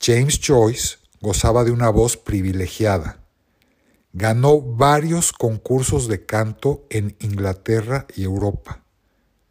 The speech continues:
Tenía una carrera asegurada como cantante, pero prefirió dedicarse a escribir.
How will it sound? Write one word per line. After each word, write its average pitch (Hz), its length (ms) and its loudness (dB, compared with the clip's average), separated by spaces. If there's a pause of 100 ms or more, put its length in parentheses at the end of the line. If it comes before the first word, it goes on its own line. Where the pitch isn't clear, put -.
(560)
Tenía 131 540 2
una 135 280 0
carrera 117 520 0
asegurada 104 800 0
como 95 220 -6
cantante, 123 760 -4 (840)
pero 92 240 -2
prefirió 101 500 0
dedicarse 101 720 -2
a - 120 -10
escribir. 82 520 -10